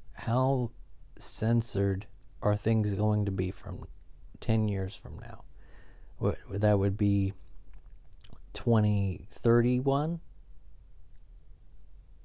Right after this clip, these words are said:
It's insane. You know, you can't even, you know, jokingly joke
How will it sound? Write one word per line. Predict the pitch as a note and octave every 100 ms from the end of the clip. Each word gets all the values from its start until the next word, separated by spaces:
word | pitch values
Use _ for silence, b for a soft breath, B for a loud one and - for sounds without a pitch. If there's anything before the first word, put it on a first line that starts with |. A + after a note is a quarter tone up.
| - - - - - - - -
It's | A2+ -
insane. | A#2+ - A#2+ F#2+ F#2+ - - - - - - - - - - - - - - -
You | - A2
know, | G#2+
you | G#2 A#2+ A#2+
can't | - A#2 A2+
even, | A2+ G#2+ A2 G#2
you | G#2 A2
know, | G#2
jokingly | G2+ G#2+ A#2 A2 A2 G#2+ G#2+ G#2
joke | G2 - G#2+ G#2+ -